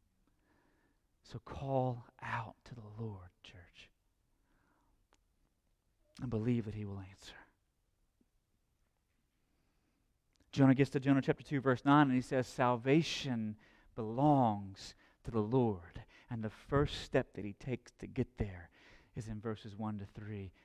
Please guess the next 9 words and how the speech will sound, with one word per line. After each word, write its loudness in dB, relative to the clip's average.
when -8
he -8
says, -10
"You 6
cast -10
me -20
into -4
the 0
deep, -16